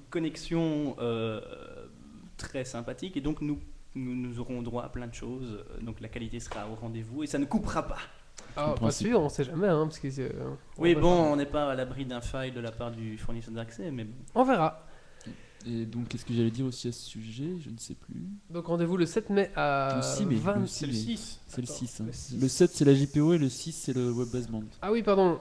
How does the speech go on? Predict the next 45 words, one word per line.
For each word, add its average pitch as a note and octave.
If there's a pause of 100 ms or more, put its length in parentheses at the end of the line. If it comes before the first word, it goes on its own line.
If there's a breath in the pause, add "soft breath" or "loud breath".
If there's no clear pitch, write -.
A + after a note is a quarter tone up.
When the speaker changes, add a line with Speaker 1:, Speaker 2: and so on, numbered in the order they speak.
Speaker 2:
le D#3
six A#3+
mai, G#3+
donc, E3+
euh, D3+
à D3
vingt-deux F3+
heures, E3+
en, E3+ (100)
euh, D3 (140)
en D#3
live D#3+
Speaker 1:
Il B2
Speaker 2:
à G3
Speaker 1:
faudra F#3
Speaker 2:
la -
Speaker 1:
couper E3
le D#3+
Speaker 2:
Ch -
E E3+
J, F#3
à -
Speaker 1:
sept E3
mai D3
Speaker 2:
l'Haute F3+
Speaker 1:
au -
Speaker 2:
École C3
Speaker 1:
montage. A#2
Speaker 2:
Adrien. E3
Et D#3
d'ailleurs, G3
si -
vous B3+
voulez, G#3+
si G#3
vous G3
habitez F#3
Namur, E3
vous D3
pouvez D#3
venir C#3+
me C3
voir, C#3+
je A3
pense. G#3+